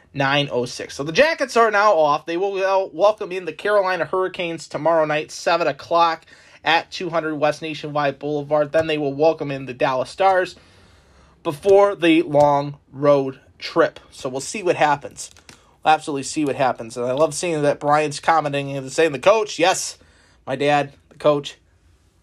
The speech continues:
He used to, um, to those that are, don't know about it, he used to coach baseball and basketball.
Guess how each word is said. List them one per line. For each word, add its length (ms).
He 160
used 220
to, 180
um, 360
to 100
those 300
that 120
are, 240
don't 400
know 240
about 300
it, 160
he 80
used 300
to 40
coach 640
baseball 640
and 180
basketball. 920